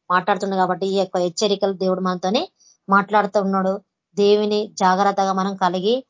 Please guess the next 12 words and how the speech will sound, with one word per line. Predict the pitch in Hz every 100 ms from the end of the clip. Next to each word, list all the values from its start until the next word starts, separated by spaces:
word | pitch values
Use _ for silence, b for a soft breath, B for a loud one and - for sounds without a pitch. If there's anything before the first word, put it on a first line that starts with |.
| _ _ 190
ఉండి, | 202 208
ప్రతి | 208 208 202
దగ్గర | 202 190 202
జాగ్రత్త | 185 190 185 185 202
కలిగి | 185 190 185
ఉండి | 180 190
మనం | 190 185 185 185
మాట్లాడాలి. | 175 175 170 190 185 180 180 185 196 _ _ _ -
ప్రతి | 180
దాంట్లో | 180 190 190
మనం | 196 190 196
జాగ్రత్తగా | 180 175 185 185 190 190 247